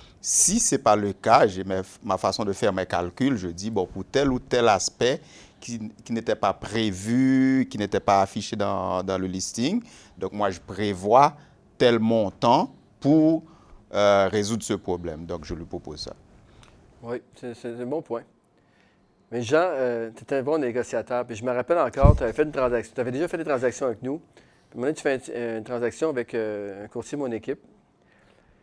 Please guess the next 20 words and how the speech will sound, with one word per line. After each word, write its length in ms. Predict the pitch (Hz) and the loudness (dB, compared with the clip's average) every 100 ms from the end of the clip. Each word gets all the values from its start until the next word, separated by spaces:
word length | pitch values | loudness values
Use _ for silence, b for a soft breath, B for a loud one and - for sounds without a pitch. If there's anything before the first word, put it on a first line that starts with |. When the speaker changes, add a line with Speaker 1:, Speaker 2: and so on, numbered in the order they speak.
| b b b _ _ _ _ _ | b b b _ _ _ _ _
Speaker 2:
Puis 100 | - | 0
là, 60 | 214 | 2
Patrice 300 | 175 180 208 | 2 2 -2
dit, « 100 | 165 | -4
Qu'est-ce 160 | 175 165 | -6 -2
que 60 | 175 | -2
t'en 80 | |
penses 340 | 165 202 208 170 | 0 -2 -2 -2
de 280 | 139 127 117 | 0 0 -4
Jean 220 | 143 139 | -6 -6
Sius, 360 | - 165 170 | -4 -4 -4
là ? » 180 | 139 135 127 - - _ _ _ - - 120 | -6 -6 -8 -14 -20 _ _ _ -20 -8 2
Ah, 200 | 180 - | 2 2
j'ai 240 | 117 101 113 | -10 -14 -12
dit, « 500 | 110 117 123 123 120 | -12 -10 -6 -6 -6
Il 80 | 135 | -6
close 300 | - 156 156 | 2 2 2
tout 80 | 151 | -4
le 80 | 135 | -4
temps. 180 | 131 | -6